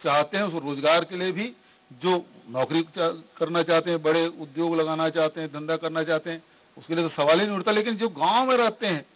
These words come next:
और उसके बाद उस खेती किसानी के बाद जो समय बचता है, उसमें ये सारी गतिविधियां संचालित करते हैं, उससे आय का अतिरिक्त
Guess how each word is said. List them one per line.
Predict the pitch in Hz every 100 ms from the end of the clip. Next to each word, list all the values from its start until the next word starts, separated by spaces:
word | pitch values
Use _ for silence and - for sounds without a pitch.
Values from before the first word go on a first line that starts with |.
| _ _ _ _ _
और | 165 208
उसके | 196 - 226
बाद | 208 214
उस | 214 220 202
खेती | 202 185 226
किसानी | 208 196 208
के | 202
बाद | 196 202
जो |
समय | 202 185 214
बचता | 202 190 - 151
है, | 139 - - _ 165
उसमें | 165 247
ये | 240
सारी | - 208 240
गतिविधियां | 226 208 208 202 208
संचालित | 185 175 170 185
करते | 180 214
हैं, | 226
उससे | 240 -
आय | 156 190 214
का | 247
अतिरिक्त | - 170 233 226